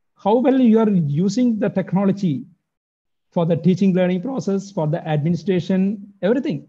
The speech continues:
in your college, and also quest for excellence. So these are the five important general, that is the core values based on which the nac has proposed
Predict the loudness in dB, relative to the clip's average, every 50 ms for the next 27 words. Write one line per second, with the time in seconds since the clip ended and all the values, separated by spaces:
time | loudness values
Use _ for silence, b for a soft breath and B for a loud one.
0 | _ -4 -4 -2 0 -2 -2 -2 -4 -4 -4 -4 -6 -8 -12 -16 _ _ _ _
1 | _ _ _ _ _ _ _ _ _ _ -4 -2 0 0 0 0 0 0 -2 -4
2 | -4 -8 -20 _ _ _ _ _ _ _ _ -2 0 0 0 -4 -4 -4 -2 -2
3 | -2 -4 -8 -8 -8 -8 -8 -8 -6 -6 -6 -6 -6 -14 -20 -20 -20 -20 -20 _
4 | _ _ _ _ _ _ _ _ _ _ _ _ _ _ _ _ _ _ _ _
5 | _ _ _ _ _ _ _ _ _ _ _ _ _ _ _ _ _ _ _ _
6 | _ _ 2 4 4 6 6 4 4 4 4 4 4 4 2 2 0 -6 -16 -20
7 | -20 -20 _ _ -2 2 4 4 4 4 4 2 0 2 2 2 2 2 2 2
8 | 2 2 2 4 4 4 4 2 0 -10 -20 -20 _ _ -2 -2 0 2 2 2
9 | 2 2 2 0 0 -2 -8 -4 -2 0 2 0 0 0 0 -2 -2 -2 -4 -12
10 | -4 0 2 4 4 4 4 4 4 2 2 0 -4 -6 -12 -14 -8 -2 0 0
11 | 0 0 0 0 0 2 0 -2 -2 -4 -12 -20 _ _ _ _ _ -4 -2 0
12 | 2 2 2 2 2 0 -2 -4 -2 -2 0 0 0 -4 -6 -14 -20 _ _ _
13 | _ _ _ _ _ _ -6 -4 -4 -2 0 2 2 2 2 0 -4 -10 -14